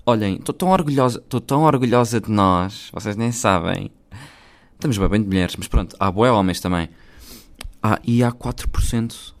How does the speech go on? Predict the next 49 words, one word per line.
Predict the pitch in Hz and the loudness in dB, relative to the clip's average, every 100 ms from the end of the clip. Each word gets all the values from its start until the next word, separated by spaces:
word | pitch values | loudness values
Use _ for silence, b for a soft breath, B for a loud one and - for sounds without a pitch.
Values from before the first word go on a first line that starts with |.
| - - - - - | -20 -20 -18 -14 -10
de | 113 | -2
uma | 110 | 0
merda, | 95 92 98 95 - | 0 0 -2 -4 -8
foda-se, | - 104 92 98 | -10 -10 -8 -6
que | 95 | -4
eu | |
nem | 90 | -4
sabia | 92 90 92 | -4 -4 -4
que, | 101 95 | -6 -8
que, | 98 - - - | -8 -8 -8 -8
que, | - 92 | -12 -10
que | - | -6
isso | 98 | -4
existia, | 113 - - 101 85 - B B B - | -4 -4 0 0 0 -6 B B B -4
que | |
é | 95 | -4
quatro | - 113 107 - | -2 -4 -4 -6
por | - | -6
cento | - 113 117 - - _ _ | -2 -2 -4 -8 -20 _ _
de | 98 104 98 | -10 -6 -4
não | 120 117 120 | 0 2 2
específicos. | 123 - - 127 117 - - - - _ b b b b b b | -2 -6 -4 -4 -4 -6 -12 -18 -20 _ b b b b b b
Pá, | - | -10
o | 73 | -8
que | |
é | - | -8
que, | - | -10
o | |
que | - | -10
é, | 98 | -10
que | - 98 | -8 -10
é, | |
que | - | -4
é | |
isto | 95 - | -6 -6
de | 95 | -4
não | 95 | -4
específicos? | 95 - - 82 80 - - - - | -4 -8 -10 -8 -10 -12 -16 -18 -16
O | |
que | - | -18
é, | |
que | - - | -16 -10
é, | 82 | -8
que | 87 | -6
é | |
esta | 85 95 | -6 -4
merda? | 87 82 71 | -4 -4 -6
É | 80 | -8
pessoal | - - - 85 90 | -6 -4 -2 -2 -6